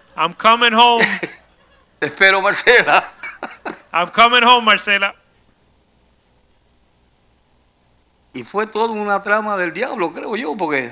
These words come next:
Speaker 2: mire, yo estoy como coco, no rancio, pero coco.
Speaker 1: ¿Cómo?
Speaker 2: Yo estoy como coco, no rancio.
Speaker 1: Okay, but It must have been a,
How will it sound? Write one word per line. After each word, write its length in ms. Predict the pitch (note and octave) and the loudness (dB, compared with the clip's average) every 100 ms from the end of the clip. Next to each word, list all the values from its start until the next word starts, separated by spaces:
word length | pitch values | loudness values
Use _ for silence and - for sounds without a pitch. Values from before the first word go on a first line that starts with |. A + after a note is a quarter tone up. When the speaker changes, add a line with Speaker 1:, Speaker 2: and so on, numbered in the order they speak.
| B2+ | -6
Speaker 2:
mire, 300 | F#3+ C4 G#3 | -4 -2 0
yo 120 | F3+ | -2
estoy 180 | F#3 A#3+ | -4 -6
como 240 | C4 A3 | -6 -6
coco, 360 | A3+ A#3 A3 F#3+ | -2 -4 -4 -6
no 160 | F3 G3+ | -2 0
rancio, 500 | G#3+ A3+ F#3 E3+ D3 | 2 0 -2 -6 -6
pero 200 | - B2 | -8 -10
coco. 260 | D3 D#3 C#3 - G2+ - - - - - - - - - - | -8 -8 -6 -6 -6 -14 -16 -20 -20 -20 -20 -20 -20 -20 -18
Speaker 1:
¿Cómo? 220 | E3 G3+ B3+ _ _ _ - - | -18 -18 -20 _ _ _ -20 -8
Speaker 2:
Yo 80 | E3 | -6
estoy 240 | E3+ A3 | 0 0
como 260 | A3 G#3+ F#3+ | 0 -4 0
coco, 480 | G#3+ G3 E3+ F3+ - _ _ _ | 4 2 2 -8 -10 _ _ _
no 180 | E3+ F3+ | 2 4
rancio. 440 | F3+ F3 E3 D#3 - _ - | 4 2 -2 -10 -14 _ -12
Speaker 1:
Okay, 420 | D#3+ E3 E3+ D3 - - _ _ _ _ | -8 -2 -2 -2 -10 -20 _ _ _ _
but 340 | D#3 A3 B3 B3+ - _ _ - | 2 6 6 2 -8 _ _ -6
It 120 | G3+ | -2
must 260 | A3 A#3 A#3+ | 0 0 -2
have 140 | G#3 | 2
been 220 | A#3 A#3 | 4 4
a, 500 | A3+ G3+ F#3+ F3+ E3+ | 4 4 4 2 0